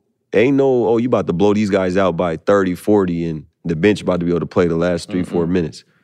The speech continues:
Speaker 2: Mm-mm.
Speaker 1: It ain't like that no more, bro.
Speaker 2: Nah,
Speaker 1: You know
Speaker 2: they
Speaker 1: what I
Speaker 2: all
Speaker 1: mean?
Speaker 2: got talent.
Speaker 1: So it's like, you know, I lo-, I lo-, I love playing against everybody, man. I,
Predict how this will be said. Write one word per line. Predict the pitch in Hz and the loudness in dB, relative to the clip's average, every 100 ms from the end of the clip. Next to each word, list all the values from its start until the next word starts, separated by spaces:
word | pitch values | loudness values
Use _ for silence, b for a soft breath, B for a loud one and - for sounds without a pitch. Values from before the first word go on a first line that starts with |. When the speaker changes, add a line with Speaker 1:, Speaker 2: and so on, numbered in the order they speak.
| _ _ _ | _ _ _
Speaker 2:
Mm-mm. | 104 107 | -14 -2
Speaker 1:
It | 95 | 2
ain't | 113 95 | 2 2
like | 110 - | 0 0
that | 90 | -4
no | 85 82 | -4 -4
more, | 80 78 | -4 -6
bro. | 73 90 | -4 -4
Speaker 2:
Nah, | 87 80 78 _ - | -4 -12 -18 _ -4
Speaker 1:
You | |
know | 92 | 0
Speaker 2:
they | |
Speaker 1:
what | 92 | 0
I | |
Speaker 2:
all | |
Speaker 1:
mean? | 101 | 0
Speaker 2:
got | 101 95 | -2 -4
talent. | - 110 95 - _ _ - | -8 -8 -8 -14 _ _ -14
Speaker 1:
So | - 85 | -8 -4
it's | 82 | -2
like, | 80 87 | -2 -2
you | |
know, | 98 | -2
I | 90 | -2
lo-, | 101 92 | -2 -4
I | 98 | -4
lo-, | 107 107 | -4 -4
I | 101 | -2
love | 113 107 | 0 0
playing | - 107 98 | 0 -2 0
against | 98 104 | -2 -2
everybody, | 92 80 82 78 | -2 -2 -6 -6
man. | 80 85 87 | -10 -8 -8
I, | 90 | -8